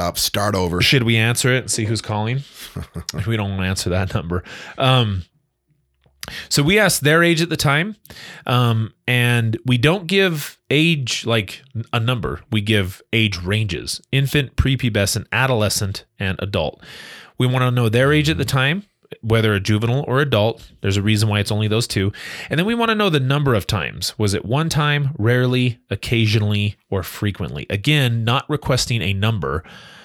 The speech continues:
Speaker 2: just kind of a, a, a range at this point, okay? Um, one thing we encourage too is don't use polygraph results to score static risk assessments, but, and, uh, we don't need to get into what risk assessments really mean,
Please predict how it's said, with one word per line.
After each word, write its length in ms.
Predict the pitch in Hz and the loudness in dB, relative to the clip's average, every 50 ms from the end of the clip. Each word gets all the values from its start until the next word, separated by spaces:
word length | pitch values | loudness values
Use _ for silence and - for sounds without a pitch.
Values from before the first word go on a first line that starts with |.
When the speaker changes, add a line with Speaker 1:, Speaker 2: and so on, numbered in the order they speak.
| - _ - | -20 _ -2
Speaker 2:
just 240 | - 113 104 - - | 0 0 0 0 0
kind 240 | - 113 107 104 | 0 0 0 2
of 120 | 98 87 87 | 0 0 0
a, 400 | 85 85 82 80 78 78 - - _ - | 0 0 0 0 -2 -2 -4 -8 _ -6
a, 220 | - 90 85 78 - - | -2 -2 -2 -2 -2 -2
a 80 | 87 | -4
range 600 | 85 85 90 95 90 82 71 62 53 - - - - | -2 -2 -2 -2 -2 -4 -6 -8 -10 -12 -10 -8 -8
at 160 | 87 85 - | -8 -6 -6
this 140 | - 78 - | -6 -8 -8
point, 340 | - - - - - - - - - - - | -8 -8 -10 -10 -10 -12 -18 -20 -10 -4 -2
okay? 180 | 104 107 113 - - - - - - - - - - - | -2 -2 -2 -4 -8 -14 -20 -20 -20 -20 -20 -10 -4 -2
Um, 420 | 135 131 127 120 110 101 98 92 - _ _ _ _ - | 0 2 2 2 0 -2 -4 -6 -10 _ _ _ _ -2
one 180 | 135 160 170 | 0 0 0
thing 120 | 170 190 175 | 0 0 2
we 240 | 165 156 143 113 - - | 2 0 0 -2 -4 -6
encourage 420 | 131 123 113 - 151 151 123 - | -6 -6 -4 -2 -2 -2 -4 -4
too 120 | - 143 135 | -2 -2 -2
is 120 | 117 98 | -2 -2
don't 260 | - 120 117 131 135 | -2 -2 -2 -2 -2
use 180 | 139 135 131 - | -2 -2 -2 -2
polygraph 460 | - - 123 123 123 123 120 120 - | 0 0 0 0 2 0 0 0 0
results 340 | 120 107 113 113 117 117 - | -2 0 0 0 0 -2 -4
to 120 | - - 98 | -6 -6 -6
score 240 | - - - 104 95 | -4 -2 -2 -2 -2
static 420 | - - 110 107 107 107 - - | -2 0 0 0 0 0 -2 -4
risk 200 | 110 101 - - | -4 -2 -2 -2
assessments, 680 | 107 101 - 107 104 - - 113 131 165 - - - - _ _ | -2 -2 0 0 -2 -2 -2 -4 -4 -4 -6 -6 -8 -10 _ _
but, 180 | - 110 - - - - | -4 -4 -4 -6 -6 -4
and, 380 | 98 101 95 95 95 92 90 - - _ - - | -4 -2 -2 -4 -4 -6 -8 -10 -14 _ -6 -4
uh, 340 | 104 95 87 85 80 80 78 - _ _ _ _ _ _ _ _ _ - | -2 -2 0 -2 -2 -4 -6 -8 _ _ _ _ _ _ _ _ _ -6
we 100 | 117 117 | -4 -2
don't 140 | 117 110 | 0 0
need 120 | 107 107 98 | 0 0 0
to 40 | 98 | 0
get 140 | 101 98 | 0 0
into 120 | 98 95 92 | 0 0 -2
what 180 | 90 90 - - | -2 -4 -2 -2
risk 200 | 95 95 - - | -4 -4 -4 -4
assessments 480 | 95 - 107 95 - - 95 90 - | -4 -2 -2 -2 -4 -6 -8 -8 -6
really 220 | - 92 87 87 87 | -6 -4 -4 -4 -4
mean, 320 | 85 85 85 87 95 110 | -4 -4 -4 -4 -4 -6